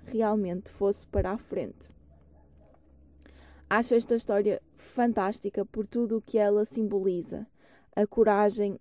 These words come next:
de arriscar e mudar de rumo, já numa idade que muitos consideram impossível ou que não, não é aconselhável. A coragem de percorrer sozinho, eh, um país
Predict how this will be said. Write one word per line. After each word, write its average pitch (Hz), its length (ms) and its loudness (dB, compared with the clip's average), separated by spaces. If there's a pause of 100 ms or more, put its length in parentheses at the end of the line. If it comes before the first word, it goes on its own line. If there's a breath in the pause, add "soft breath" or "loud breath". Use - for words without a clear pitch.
de 208 260 2
arriscar 196 680 -2 (160)
e 202 140 -2
mudar 196 360 0
de 202 80 -12
rumo, 196 420 0 (520 soft breath)
já 226 240 4
numa 220 200 2
idade 214 320 2
que - 100 -8
muitos 214 240 -2
consideram 208 840 -2 (400)
impossível 202 680 0
ou 190 100 2
que - 160 -10
não, 190 480 -6
não 208 280 -2
é 202 160 2
aconselhável. 196 840 -2 (640 loud breath)
A 240 100 6
coragem 233 640 4
de 214 80 0
percorrer 214 480 -2
sozinho, 214 720 -2 (140)
eh, 208 320 2
um 214 100 0
país 208 440 0